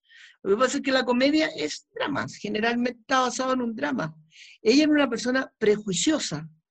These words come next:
¿m? Absolutamente prejuiciosa, era radical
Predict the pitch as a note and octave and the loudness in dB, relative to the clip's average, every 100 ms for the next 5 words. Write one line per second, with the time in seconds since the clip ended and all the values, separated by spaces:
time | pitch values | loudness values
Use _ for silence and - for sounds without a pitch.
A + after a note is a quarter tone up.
0 | _ G#3+ F#3+ A#3 C4+ - _ _ _ _ | _ -12 -8 -6 -6 -10 _ _ _ _
1 | F3+ - A3+ B3+ F4 F#4+ F#4 E4+ E4 C#4 | -10 -4 0 2 2 0 -4 -6 -6 -6
2 | C#4 C#4 - D#4+ - F#3 F#3 - - _ | -4 -6 -4 -4 -4 -6 -8 -16 -20 _
3 | - G3+ A3+ - F3 G#3 F#3 E3+ - C#4 | 0 4 4 2 0 0 0 0 0 2
4 | A3 D#3+ | 2 2